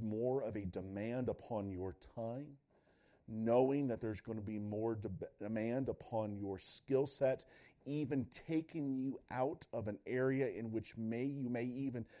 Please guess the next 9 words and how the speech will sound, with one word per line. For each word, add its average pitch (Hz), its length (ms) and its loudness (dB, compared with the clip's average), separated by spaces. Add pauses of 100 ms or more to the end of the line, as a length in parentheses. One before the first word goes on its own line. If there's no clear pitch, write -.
(320)
feel 139 300 6
uncomfortable 135 1040 0
with, 123 380 4 (420)
but 123 220 6
you - 180 -6
know 143 220 6
that 123 200 0
you 117 120 -2
are 104 120 2